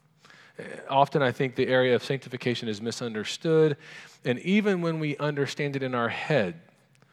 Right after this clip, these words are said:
often it doesn't quite get into the heart. So that's the goal of these three discussions, will be to recover and, and, and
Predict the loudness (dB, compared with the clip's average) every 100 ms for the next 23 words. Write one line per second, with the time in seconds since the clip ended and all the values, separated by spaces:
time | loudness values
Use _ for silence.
0 | _ _ 2 2 2 -2 2 2 2 0
1 | -2 0 0 -2 -20 _ _ -2 -2 -2
2 | -4 -4 -4 -6 -6 -2 -2 -2 -6 2
3 | 4 6 4 2 0 -2 -2 -2 -2 0
4 | 0 0 -4 -8 -12 -16 -20 -20 -10 -2
5 | 0 0 -2 -4 -2 0 0 -2 -4 -6
6 | -8 -8 -10 -12